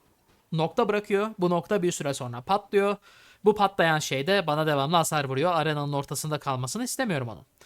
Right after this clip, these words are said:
Ve aynı zamanda Toadstool'u tuzaklara da çekmek istiyorum. Hani dediğim gibi normalde hala benim şu anda kullandığım tuzakların iki katı, üç katını yapsam daha hızlı ölürdü Toadstool ama... Hani günün sonunda şey de var. Şu anda Rift ekipmanlarımız varken bizim tuzaksız düz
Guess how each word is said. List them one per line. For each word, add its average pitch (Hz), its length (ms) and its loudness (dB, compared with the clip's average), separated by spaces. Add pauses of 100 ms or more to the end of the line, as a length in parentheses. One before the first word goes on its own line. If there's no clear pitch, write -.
(340)
Ve 196 160 4
aynı 190 300 6
zamanda 160 360 2
Toadstool'u 185 480 0
tuzaklara 170 480 0
da 143 80 0
çekmek 123 340 -10
istiyorum. 165 400 -8 (320)
Hani 180 160 0
dediğim 247 240 4
gibi 247 180 4
normalde 226 760 4 (100)
hala 208 540 10
benim 185 220 2
şu 196 140 2
anda 180 180 6
kullandığım 170 400 2
tuzakların 165 680 0
iki 185 240 -6
katı, 165 240 -4
üç 170 200 -6
katını 156 280 -4
yapsam 160 440 -2
daha 151 180 6
hızlı 147 160 -2
ölürdü 139 280 0
Toadstool 127 440 -8
ama... 226 300 0 (720)
Hani 165 320 -2
günün 269 180 2
sonunda 269 260 4
şey 226 180 2
de 175 100 2
var. 123 180 0
Şu 170 160 -2
anda 170 200 2
Rift 180 140 -2
ekipmanlarımız 170 680 -2
varken 170 420 2
bizim 156 200 -4
tuzaksız 156 500 -2
düz 151 380 -4